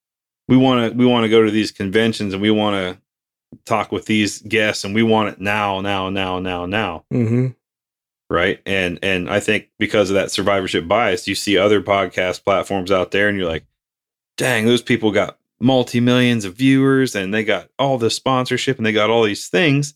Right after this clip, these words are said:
Speaker 2: Right.
Speaker 1: And we're going, "Well, you know, I want that too. I'm doing the same thing." But, you know, it's not a fair comparison. We've been doing it for, you know, X amount of time and <laughs> they've been doing it for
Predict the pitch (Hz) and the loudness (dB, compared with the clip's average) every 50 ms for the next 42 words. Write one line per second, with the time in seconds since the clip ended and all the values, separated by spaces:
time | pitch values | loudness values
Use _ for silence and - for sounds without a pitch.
0 | _ - 139 131 117 113 123 151 160 _ _ _ _ _ - - 110 113 113 107 | _ -2 2 2 2 2 2 0 -4 _ _ _ _ _ -4 0 2 2 2 2
1 | 107 104 101 101 95 92 - _ _ _ _ _ _ _ _ _ _ _ - 110 | 2 2 0 0 -2 -4 -8 _ _ _ _ _ _ _ _ _ _ _ -4 0
2 | 104 110 104 95 90 _ _ _ _ _ _ _ _ _ _ _ _ _ _ - | 2 2 2 2 -2 _ _ _ _ _ _ _ _ _ _ _ _ _ _ -2
3 | 117 107 95 90 87 92 _ _ _ _ - - 147 151 147 139 131 123 143 131 | -2 0 0 -2 -6 -8 _ _ _ _ -2 0 0 2 2 2 2 2 2 0
4 | 123 - - 180 143 127 139 143 143 139 131 123 113 110 - - 143 135 131 117 | 0 2 2 2 4 4 4 4 4 4 4 4 2 0 0 0 2 2 0 0
5 | - 156 165 156 143 - - _ _ _ _ _ _ _ _ _ _ - - 117 | 0 2 2 2 0 -2 -6 _ _ _ _ _ _ _ _ _ _ 0 2 2
6 | 107 - - _ _ _ _ - 120 123 113 104 104 104 104 - _ _ _ _ | 2 2 0 _ _ _ _ 0 2 2 2 2 2 0 -2 -6 _ _ _ _
7 | - 117 113 113 - - 123 120 117 110 101 - 120 110 113 - 98 90 - 120 | 0 2 2 2 0 0 0 0 2 0 0 2 2 2 2 2 -2 -2 0 2
8 | 135 151 139 - - 92 90 92 98 90 98 98 95 98 98 98 101 85 - - | 2 2 2 0 0 0 0 0 0 2 0 0 2 2 2 2 0 0 -2 -2
9 | 95 92 80 - - _ _ _ _ _ _ _ _ _ _ _ _ _ _ _ | -2 -2 -2 -4 -10 _ _ _ _ _ _ _ _ _ _ _ _ _ _ _
10 | - - 98 85 87 - _ - 107 110 - - 117 110 104 104 104 95 - 107 | -4 -2 -2 -2 -2 -6 _ -4 -2 -2 -2 0 0 0 2 2 0 0 -2 -2
11 | 107 113 120 110 95 92 92 - 131 113 117 113 107 110 110 110 110 90 - - | -2 0 0 -2 -2 -2 -2 -2 -2 -2 -2 0 2 2 2 2 0 -2 0 2
12 | 104 98 90 - _ | 2 2 2 0 _